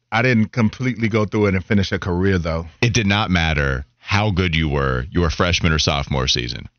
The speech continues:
Speaker 2: You were not winning the Heisman. You could go Archie Griffin and go back-to-back, but you could not win as a freshman or sophomore because in oh six, nobody had done that before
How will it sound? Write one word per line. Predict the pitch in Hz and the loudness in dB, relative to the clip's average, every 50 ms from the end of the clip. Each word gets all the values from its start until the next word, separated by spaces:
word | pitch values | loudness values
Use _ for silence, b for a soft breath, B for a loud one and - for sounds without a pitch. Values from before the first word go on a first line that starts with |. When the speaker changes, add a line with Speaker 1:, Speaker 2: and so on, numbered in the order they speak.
| _ | _
Speaker 2:
You | 87 87 87 76 | -2 -2 0 2
were | 80 92 85 | 2 2 2
not | 78 76 71 67 71 | 2 0 0 0 0
winning | 67 67 65 | 0 0 0
the | 62 | -2
Heisman. | 67 71 67 - 62 - - - 67 - _ _ _ _ - | -4 -4 -4 -4 -4 -4 -6 -8 -10 -14 _ _ _ _ -2
You | 120 135 - | -2 0 0
could | 175 143 127 | -2 -2 0
go | 131 143 147 160 160 170 - | -2 -2 0 -2 0 0 0
Archie | - 139 151 151 - - | 0 0 0 -2 -2 0
Griffin | 135 139 160 151 - 135 | 0 0 0 0 0 0
and | 120 113 | 0 2
go | 123 123 117 | 2 0 0
back-to-back, | 120 123 123 - - 123 120 131 113 90 73 - - _ _ _ _ _ _ _ _ _ - | 0 -2 -2 -4 -4 -4 -2 -2 -2 -2 -4 -6 -10 _ _ _ _ _ _ _ _ _ -2
but | 113 104 - | 0 0 2
you | 135 127 | 0 0
could | 104 - 151 147 143 | 0 0 0 0 0
not | 139 135 95 113 | 0 0 0 0
win | 117 120 120 110 | 2 2 2 2
as | 104 82 | 2 2
a | 95 | 0
freshman | - - 117 117 - - 120 107 | 0 0 0 0 2 2 2 2
or | 104 | 2
sophomore | 98 - 131 131 139 - - 104 98 85 | 2 2 0 0 0 0 0 0 2 0
because | 95 - - 107 104 98 82 71 - _ _ _ - | 0 0 0 0 0 0 -2 -4 -6 _ _ _ -2
in | 107 110 | 0 2
oh | 110 113 | 2 2
six, | 101 - - 160 160 139 120 - - - - - _ - | 0 0 0 0 0 0 -2 -2 -2 -4 -4 -6 _ -2
nobody | 131 135 135 127 123 | 0 0 2 0 0
had | 117 107 92 | 0 0 0
done | 127 139 156 147 123 | 0 0 0 0 0
that | 110 98 - - | -2 -2 -4 -4
before | 87 - - 92 73 60 57 | -6 -2 0 0 0 -2 -4